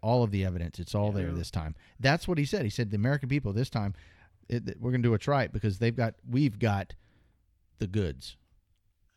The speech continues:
Speaker 2: I'm just waiting for the next New York Times headline, "Bobulinski, Russian agent."
Speaker 1: Or Bobulinski hangs himself.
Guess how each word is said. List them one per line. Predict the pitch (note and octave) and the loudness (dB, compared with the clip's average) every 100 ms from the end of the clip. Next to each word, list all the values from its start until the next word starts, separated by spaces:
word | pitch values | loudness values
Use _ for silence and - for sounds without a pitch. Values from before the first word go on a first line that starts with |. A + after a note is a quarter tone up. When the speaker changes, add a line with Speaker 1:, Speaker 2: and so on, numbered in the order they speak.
| _ _ _ | _ _ _
Speaker 2:
I'm | G#3+ | -4
just | F#3+ F#3 | -2 0
waiting | F3+ G3+ G3 | 2 2 0
for | C4+ | -4
the | F3 | -2
next | F#3 F3+ F3 | -2 -4 -6
New | F#3+ | -2
York | F#3 - _ | -2 -2 _
Times | - F3 E3+ F3 E3+ D#3+ - - - F3 | -10 -6 -4 -4 -6 -8 -14 -20 -20 -10
headline, | D#3 D3+ C#3 C3+ C3+ D3 _ _ | -8 -6 -8 -8 -12 -18 _ _
"Bobulinski, | D#3+ E3 E3+ E3+ E3+ - - C3 B2 F3+ | -2 0 0 0 -2 -6 -6 -6 -8 -6
Russian | C3+ C#3 - C#3+ | -4 -4 -6 -8
agent." | C#3 C#3 B2+ - A#2 A2+ _ _ _ _ - | -8 -8 -12 -18 -18 -20 _ _ _ _ 4
Speaker 1:
Or | C3+ | 6
Bobulinski | A#2 C3+ C3 B2+ C3 - B2 | 8 6 6 6 4 2 4
hangs | B2 B2 G2+ | 6 4 2
himself. | G2 - F2+ F2 | 0 0 0 -2